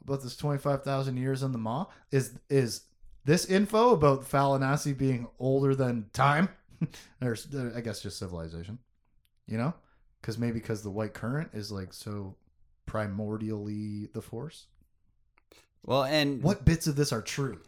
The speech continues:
Speaker 1: right?
Speaker 2: I think she could be some version of Falinasi because she's big into illusion.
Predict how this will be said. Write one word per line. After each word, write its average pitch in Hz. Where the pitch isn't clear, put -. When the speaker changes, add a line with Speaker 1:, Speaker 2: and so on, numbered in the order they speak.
Speaker 1:
right? 98
Speaker 2:
I 131
think 165
she 135
could 113
be 127
some 113
version 110
of 131
Falinasi 131
because 104
she's 95
big 110
into 101
illusion. 85